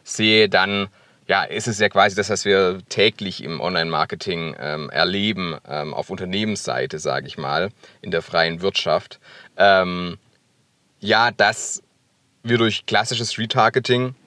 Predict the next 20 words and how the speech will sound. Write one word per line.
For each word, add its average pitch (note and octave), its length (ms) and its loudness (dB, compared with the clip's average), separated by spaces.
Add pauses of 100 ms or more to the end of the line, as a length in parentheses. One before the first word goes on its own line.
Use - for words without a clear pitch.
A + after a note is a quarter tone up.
ähm, A#2 440 2 (280)
Kunden A#2+ 420 4
über A2 160 4
mehrere G#2 340 4
Touchpoints G#2 480 0
auf C#2 120 -2
verschiedenen G#2 440 -4
Kanälen F2+ 380 -2
erreichen E2 460 0
können. F2 380 -6 (520)
Und, F#2+ 500 4
ähm, F2 540 -2
das G2 180 0
ist - 240 -12
dann F2+ 320 -2 (380)
unterm A#2+ 260 2
Strich - 260 -4
ja, E2+ 680 2
äh, D#2+ 40 -6
dasselbe. B1 600 -4